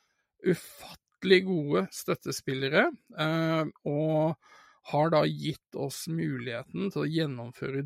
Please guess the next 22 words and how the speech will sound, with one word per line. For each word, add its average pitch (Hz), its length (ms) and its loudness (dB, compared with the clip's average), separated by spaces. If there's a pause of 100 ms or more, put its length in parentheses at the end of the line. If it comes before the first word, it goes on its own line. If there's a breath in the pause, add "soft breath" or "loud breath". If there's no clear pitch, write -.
drømmen, 143 760 -4
ikke - 220 -6
bare 170 180 0
til 139 140 -4
oss - 180 -6
i 143 60 -2
mannskapet, 139 1000 -2 (440 soft breath)
men 151 120 0
vi 151 80 2
har 131 220 2
jo 156 100 2
sett, - 800 -4
eh, 139 340 0
hvor 135 320 0
mange 127 600 -2
som 135 220 -6
har 131 180 -4
respondert 131 640 -6 (100)
positivt - 560 -8
på 147 180 -4
det, 185 160 -2
da. 135 80 -6